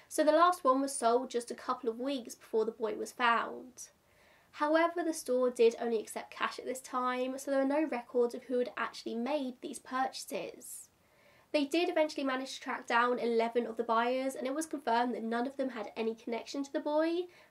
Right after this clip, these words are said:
but the twelfth buyer was never confirmed.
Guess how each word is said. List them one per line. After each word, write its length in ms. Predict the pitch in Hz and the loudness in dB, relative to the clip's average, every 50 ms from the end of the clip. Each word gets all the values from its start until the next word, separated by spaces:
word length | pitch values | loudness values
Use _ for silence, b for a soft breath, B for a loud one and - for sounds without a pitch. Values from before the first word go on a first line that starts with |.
| B | B
but 100 | - 233 | 0 0
the 60 | 233 226 | 0 -2
twelfth 500 | - - - 311 349 415 415 - - - | -4 -4 -2 0 2 2 2 0 -4 -4
buyer 460 | 254 247 240 240 247 247 247 247 - | -2 0 2 2 2 2 0 0 -2
was 200 | - 240 233 - | -2 -4 -6 -6
never 280 | 233 220 208 202 214 214 | -6 -6 -6 -6 -6 -8
confirmed. 1080 | - 220 208 208 - 233 226 220 220 202 - - 254 269 277 269 - - - - | -8 -8 -10 -8 -6 -4 -2 -2 -2 -4 -6 -8 -10 -12 -14 -16 -16 -18 -20 -20